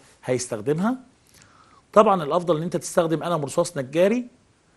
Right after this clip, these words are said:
في الشغل بتاعنا. بدأ يمسك ديت اسمها اللي قدامنا ديت اسمها قمطة. طبعا ممكن تستخدم زرجينة، طبعا أي حاجة هتضم الخشب على بعضه.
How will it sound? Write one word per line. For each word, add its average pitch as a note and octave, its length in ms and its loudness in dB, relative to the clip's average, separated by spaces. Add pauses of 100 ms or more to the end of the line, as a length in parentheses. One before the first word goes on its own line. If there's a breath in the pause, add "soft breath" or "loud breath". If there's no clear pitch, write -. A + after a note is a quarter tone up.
(100)
في D#3+ 340 -2
الشغل D3 340 0
بتاعنا. F#3 380 0 (1000 soft breath)
بدأ E3+ 380 0 (420)
يمسك D3+ 420 -2 (380)
ديت D3+ 260 -4
اسمها D#3 360 -6
اللي C3 140 -6
قدامنا C#3 320 -4
ديت D#3+ 280 -4
اسمها D#3+ 460 -6 (420 soft breath)
قمطة. F#3 460 0 (1500)
طبعا D#3+ 220 2
ممكن D#3 260 -8
تستخدم D3 440 -2
زرجينة، D3 560 -4
طبعا C#3+ 380 -4
أي D#3 240 -4
حاجة D#3+ 280 -4
هتضم D3+ 480 -6
الخشب D3 540 -6
على A#2 220 -2
بعضه. F3 340 -2